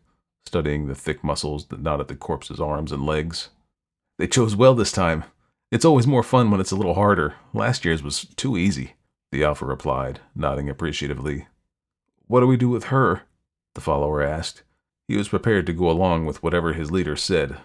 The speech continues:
not wanting to risk the same fate as the woman. "Ah, let's just leave her in the car,"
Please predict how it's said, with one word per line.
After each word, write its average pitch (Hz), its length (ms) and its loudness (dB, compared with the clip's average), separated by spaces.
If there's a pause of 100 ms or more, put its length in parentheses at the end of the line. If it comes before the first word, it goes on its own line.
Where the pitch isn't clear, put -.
(160)
not 82 260 -2
wanting 80 320 0
to 73 120 -8
risk 78 320 -6
the - 60 -8
same 82 340 0
fate - 380 -4
as 76 140 -10
the 78 80 -8
woman. 80 420 -4 (800)
"Ah, 127 140 -4
let's 135 180 0
just 127 200 0
leave 117 160 2
her 117 60 4
in 107 60 4
the 92 60 0
car," 85 440 2